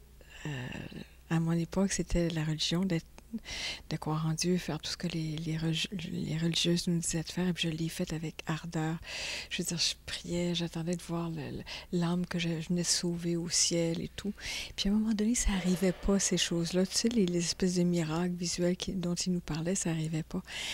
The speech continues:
Alors, c'est à l'âge de onze, douze ans, j'ai dit, « Là, je vais en avoir le cœur net. » Un matin, j'ai pris un papier, puis j'ai écrit, « Si t'existes,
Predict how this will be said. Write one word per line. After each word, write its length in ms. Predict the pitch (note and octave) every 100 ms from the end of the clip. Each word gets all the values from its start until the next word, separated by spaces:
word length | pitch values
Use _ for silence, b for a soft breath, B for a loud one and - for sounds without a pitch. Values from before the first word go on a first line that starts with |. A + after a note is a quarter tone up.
| B -
Alors, 240 | F3 F#3
c'est 200 | - -
à 40 | G3+
l'âge 240 | A#3 A#3+
de 400 | F3+ D3 C#3+ C#3+ D3 B B B B -
onze, 300 | F#3+ G3+ F3
douze 320 | F#3 F3+ E3+
ans, 100 | E3+
j'ai 140 | E3+ E3+
dit, « 160 | F#3+
Là, 60 | A3
je 100 | G#3
vais 80 | D#3+
en 80 | D#3
avoir 240 | D#3 D#3+
le 140 | D#3
cœur 340 | D3+ D#3+ D3 D3
net. » 400 | C#3+ C#3 - - B B B B - -
Un 180 | G3+ G#3+
matin, 500 | E3 D3+ - - C#3+ - - - - - B B B -
j'ai 180 | E3+ D#3+
pris 260 | - B3
un 80 | B3+
papier, 520 | - D3 - - D#3+ -
puis 100 | F3
j'ai 140 | E3+
écrit, « 240 | F3+ - C#3+
Si 400 | - - - A3+
t'existes, 1000 | - D3+ F3+ E3 F3 F3 - - -